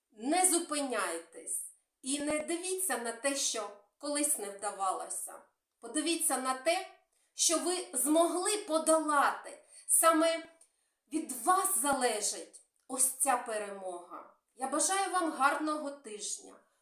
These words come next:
впевненості у собі. Е, с-, карти кажуть саме про те, що ви повинні настроїти себе на перемогу. І тоді перемога буде на вашому боці.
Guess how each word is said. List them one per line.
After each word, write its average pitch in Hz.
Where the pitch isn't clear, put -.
впевненості 320
у 254
собі. 202
Е, 254
с-, -
карти 277
кажуть 262
саме 247
про 277
те, 311
що 240
ви 254
повинні 320
настроїти 302
себе 226
на 196
перемогу. 208
І 277
тоді 330
перемога 226
буде 247
на 240
вашому 202
боці. 185